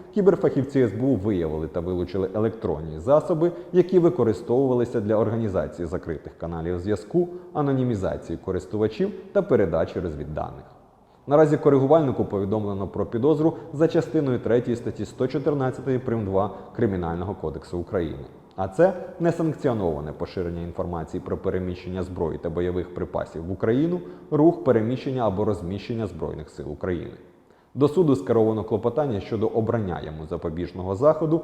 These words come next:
у вигляді тримання під вартою. Санкція статті передбачає позбавлення волі на строк від восьми до дванадцяти років.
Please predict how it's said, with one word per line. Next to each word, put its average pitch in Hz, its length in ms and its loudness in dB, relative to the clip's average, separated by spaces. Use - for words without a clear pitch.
у 180 120 6
вигляді 120 400 6
тримання 82 540 -4
під 90 120 -4
вартою. - 420 -4
Санкція 104 520 -2
статті 143 440 -4
передбачає 170 560 4
позбавлення 85 680 0
волі 127 280 2
на 104 140 -2
строк 117 340 -2
від 104 80 -2
восьми 90 360 -4
до 92 140 -2
дванадцяти 78 580 -8
років. - 320 -6